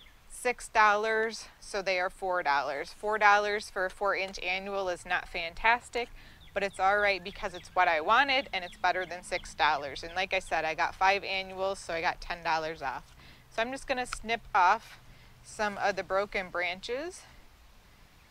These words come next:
and trim them back a little bit because they're a little bit leggy.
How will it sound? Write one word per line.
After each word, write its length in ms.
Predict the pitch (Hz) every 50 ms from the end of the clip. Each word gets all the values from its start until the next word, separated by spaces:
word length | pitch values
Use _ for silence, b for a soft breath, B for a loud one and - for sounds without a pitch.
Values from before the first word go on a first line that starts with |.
| - - - - - - - - -
and 600 | 196 196 190 190 185 185 185 185 190 202 196 - -
trim 340 | - - - 262 262 269 247
them 180 | 233 214 196 196
back 300 | 208 208 220 233 240 -
a 60 | 226
little 240 | 226 226 240 254 277
bit 220 | 254 370 359 - -
because 380 | - 233 190 - 233 208 196 -
they're 220 | - 202 196 190
a 40 | 190
little 360 | 196 247 269 262 254 233 233
bit 240 | 208 220 202 131 -
leggy. 500 | 202 208 214 214 214 208 254 294 339